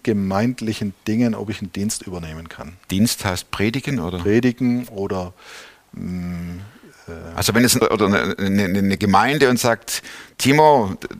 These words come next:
Speaker 2: d-, du sprichst immer so gut, machst bei uns auch mal einen Predigtdienst“, so.
Speaker 1: Genau.
Speaker 2: Dann sagst du?
Speaker 1: Kann ich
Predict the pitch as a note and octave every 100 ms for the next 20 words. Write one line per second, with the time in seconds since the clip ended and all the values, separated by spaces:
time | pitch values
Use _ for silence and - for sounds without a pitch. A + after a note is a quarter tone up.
0 | - - G#2+ - B2+ E3 - - C#3+ C#3
1 | B2+ C3 B2+ B2 C3 B2+ A#2 G2 A2+ -
2 | B2 F2+ A2+ - G2+ G2+ F#2+ - G#2 G#2+
3 | - D2+ - D2+ D2 - _ A2 F2 D2
4 | - - A2+ - B2+ F3+ - _ _ -
5 | - - B2 F3+ D3+ -